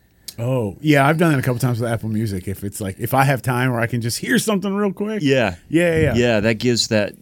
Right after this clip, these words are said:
Speaker 2: to me. Um, the, uh, there's a, there's one group that I play with where the bass player, he'll just, he'll be on his phone and he'll say,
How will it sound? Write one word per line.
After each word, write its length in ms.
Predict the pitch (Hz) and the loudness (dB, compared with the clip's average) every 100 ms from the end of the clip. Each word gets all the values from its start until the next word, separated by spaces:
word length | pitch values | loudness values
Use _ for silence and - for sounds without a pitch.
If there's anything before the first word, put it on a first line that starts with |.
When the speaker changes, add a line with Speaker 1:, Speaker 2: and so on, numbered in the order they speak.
| - - | -14 -4
Speaker 2:
to 140 | 113 | 0
me. 220 | 107 104 | 2 0
Um, 420 | - 101 98 95 - - - _ _ _ _ _ - | -2 -2 -2 -4 -8 -20 -20 _ _ _ _ _ -10
the, 420 | 104 107 110 107 | -2 2 4 4
uh, 280 | 101 98 92 | 2 0 -2
there's 320 | - 101 85 92 | -2 -4 -2 -6
a, 60 | 82 50 76 | -8 -12 -6
there's 260 | 95 85 | -6 -2
one 180 | 104 107 | 0 2
group 220 | 101 101 | 2 -2
that 100 | 92 | 0
I 80 | 87 | -2
play 240 | - 92 90 | 0 0 2
with 260 | 87 - | 2 0
where 180 | 90 85 | 0 0
the 80 | 85 | 2
bass 240 | 92 90 | 0 0
player, 560 | - 87 82 82 82 80 - | -2 0 0 0 -2 -6 -8
he'll 300 | 85 90 85 | -4 -2 -2
just, 320 | 85 - - - | -6 -10 -12 -4
he'll 180 | 98 | 0
be 160 | 92 101 | 4 4
on 120 | 92 | 4
his 120 | 87 | 0
phone 160 | - 87 | -2 -2
and 80 | 85 | 0
he'll 140 | 85 | 0
say, 280 | - 82 | 0 -2